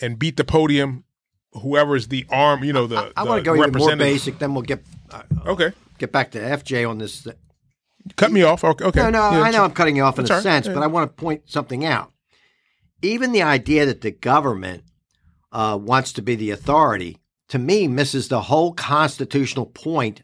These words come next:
Speaker 2: of our way of government. We, the people, ordain and give power to the government. The government doesn't bless me and give me my freedom. We free people elect our government.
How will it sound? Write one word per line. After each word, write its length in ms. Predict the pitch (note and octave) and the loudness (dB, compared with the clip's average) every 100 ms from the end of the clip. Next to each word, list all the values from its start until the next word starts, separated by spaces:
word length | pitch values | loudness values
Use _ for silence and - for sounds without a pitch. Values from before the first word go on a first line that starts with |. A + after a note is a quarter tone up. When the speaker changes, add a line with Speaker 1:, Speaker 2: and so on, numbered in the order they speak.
| - | -12
Speaker 2:
of 100 | A2 | -4
our 240 | C3+ C#3 | 0 2
way 260 | B2+ C3 D3+ | 2 2 2
of 160 | A2 - | 2 -2
government. 460 | A2 F2+ D#2+ D2+ _ _ _ - | -4 -4 -10 -20 _ _ _ -2
We, 280 | C#3 A#3 | 0 2
the 140 | A3+ G3+ | 2 0
people, 680 | - - A3+ A3+ A#2+ G#2+ - | 0 0 0 -2 -4 -6 -2
ordain 520 | D3 C3+ D#3 F3 E3+ | 0 2 2 2 2
and 100 | D3+ | 2
give 180 | C#3 C#3 | 0 0
power 300 | D3+ D#3 D3+ | 2 4 2
to 60 | |
the 80 | C#3 | 0
government. 560 | C#3 E3 G3+ C#3 E2 - - _ | 2 4 4 0 -10 -18 -20 _
The 80 | E3 | -2
government 360 | G3+ A#3+ B3 | 2 2 0
doesn't 320 | F3 C#3 B2+ - | 0 0 0 -4
bless 460 | A2 A2+ A2+ - | -6 -4 -4 -6
me 400 | A2 G#2 A#2 F#3 _ _ - | -6 -6 -6 -8 _ _ -12
and 140 | B2+ | -6
give 160 | C3 B2 | 0 0
me 100 | A#2+ | 0
my 220 | A#2 A2+ | 0 0
freedom. 520 | G2+ A2+ A2 A2 F#3 F3+ _ _ - | -2 -6 -4 -4 -4 -8 _ _ -6
We 320 | A#2+ G3+ A3 | 0 2 0
free 340 | - D#3+ G3 F#3+ | -4 -2 -2 -2
people 760 | - D3 A3 A#3 A2 F#2+ D3 _ _ - | -4 -2 -2 -2 -8 -12 -14 _ _ -2
elect 460 | D#3+ D#3 F3 F3 - | 0 2 0 0 0
our 240 | F3 F#3+ | 2 4
government. 800 | D3 E3+ G#3 G#3 C3 - - - | 2 0 2 2 -2 -4 -20 -20